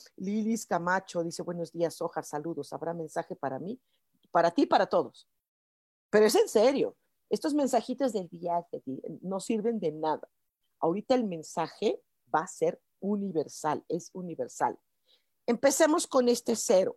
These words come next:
¿no? Dice Maite, "Say, mi ser tan hermosa, eres la mejor, te amamos". Gracias, mi vida. Juanma, Juanma Cisne-, Juanma Cisneros, ¡mua!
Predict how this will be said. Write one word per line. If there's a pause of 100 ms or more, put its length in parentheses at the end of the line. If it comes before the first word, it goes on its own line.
¿no?
Dice
Maite,
"Say,
mi
ser
tan
hermosa,
eres
la
mejor,
te
amamos".
Gracias,
mi
vida. (380)
Juanma,
Juanma (100)
Cisne-, (220)
Juanma
Cisneros,
¡mua!